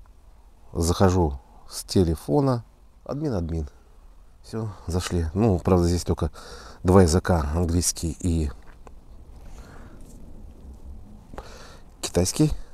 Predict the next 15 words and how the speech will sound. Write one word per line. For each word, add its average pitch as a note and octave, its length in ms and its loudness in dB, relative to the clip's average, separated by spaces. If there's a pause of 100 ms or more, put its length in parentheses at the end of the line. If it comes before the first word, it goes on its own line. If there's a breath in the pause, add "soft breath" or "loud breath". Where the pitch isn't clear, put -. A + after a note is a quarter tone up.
(640 soft breath)
И A2 200 2
здесь G#2 280 0
вот D#2+ 140 -6
все - 120 -2
настройки. - 520 -6 (960 soft breath)
Можем F#2 240 6
поменять D#2+ 400 0
пароль C#3 360 4 (1700 soft breath)
на A#2+ 140 0
Wi-Fi. A2 500 2 (720 soft breath)
Сейчас - 260 2
он E2 140 2
стоит - 580 -4 (1700 soft breath)
четыре E2+ 380 -2
G C3+ 320 4